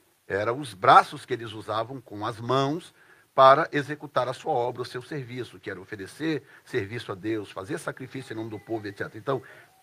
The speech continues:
peito e braços falam de sacerdócio, serviço, sentimento por causa do coração que está aqui e emoção, porque o coração também representa a alma, emoção, tá? Então,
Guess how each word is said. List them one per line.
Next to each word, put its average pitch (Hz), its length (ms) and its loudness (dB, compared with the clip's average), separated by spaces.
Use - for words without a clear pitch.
peito 247 420 6
e 226 40 2
braços 139 800 8
falam 165 560 10
de 131 440 -2
sacerdócio, 135 1120 0
serviço, 135 880 -8
sentimento 202 1160 0
por 160 160 -14
causa 143 240 -4
do 135 100 -10
coração 143 460 -2
que 139 100 -16
está 139 200 -4
aqui 160 340 -6
e 165 140 0
emoção, 160 440 0
porque - 140 -12
o 143 60 -2
coração 139 460 -4
também 127 260 -6
representa 135 720 -2
a 123 100 8
alma, 117 640 6
emoção, 117 560 -6
tá? 143 300 4
Então, 226 840 10